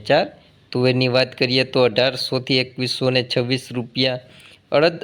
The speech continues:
આઠસોથી એક હજાર એકાવન, સિંગફાડા એક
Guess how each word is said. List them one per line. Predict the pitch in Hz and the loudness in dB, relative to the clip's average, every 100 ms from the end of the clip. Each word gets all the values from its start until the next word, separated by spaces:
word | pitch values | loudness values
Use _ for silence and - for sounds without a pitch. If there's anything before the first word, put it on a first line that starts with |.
| - | 0
આઠસોથી | 156 156 - 175 170 214 185 | 0 -2 0 0 2 0 2
એક | - 113 | 0 2
હજાર | 120 113 113 | 2 2 0
એકાવન, | - 117 123 180 - _ _ _ _ _ _ _ _ _ _ _ _ _ _ _ - - _ _ | 2 0 2 -2 -4 _ _ _ _ _ _ _ _ _ _ _ _ _ _ _ -20 -20 _ _
સિંગફાડા | - 170 180 185 180 | -2 0 2 2 4
એક | 190 | 2